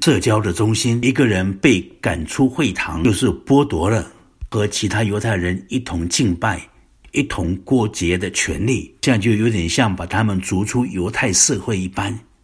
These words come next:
这对当时犹太人是非常严重的处罚，有时候是暂时的把他们赶出会堂一个月或是几个月，或更严重的，可能永久的开除，他们不再有进会堂的权利。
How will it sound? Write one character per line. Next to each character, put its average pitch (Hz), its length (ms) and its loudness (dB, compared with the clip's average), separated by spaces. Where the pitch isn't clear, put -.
这 131 100 4
对 110 180 2
当 123 220 0
时 107 180 -4
犹 92 140 0
太 120 160 -2
人 82 200 -2
是 98 240 -2
非 120 360 -2
常 90 280 -4
严 85 240 -2
重 104 200 0
的 82 100 -4
处 - 240 -6
罚， - 420 -6
有 95 120 4
时 101 140 -2
候 98 280 -2
是 92 220 -2
暂 117 320 0
时 87 240 -2
的 87 260 -4
把 90 80 -2
他 104 100 0
们 104 300 0
赶 80 200 -2
出 117 220 0
会 123 180 0
堂 90 400 -4
一 107 140 -2
个 104 160 2
月 107 260 2
或 98 220 -2
是 - 120 -4
几 90 220 -4
个 95 140 -6
月， 107 340 -2
或 87 140 2
更 117 200 4
严 90 280 2
重 98 240 0
的， 85 200 -6
可 - 140 -2
能 87 300 0
永 107 240 4
久 82 180 0
的 85 140 -6
开 110 260 2
除， 92 400 -4
他 110 160 0
们 101 180 2
不 107 160 -2
再 107 200 0
有 80 220 -2
进 95 280 0
会 - 220 2
堂 - 180 -6
的 95 80 -4
权 - 320 -4
利。 117 240 -4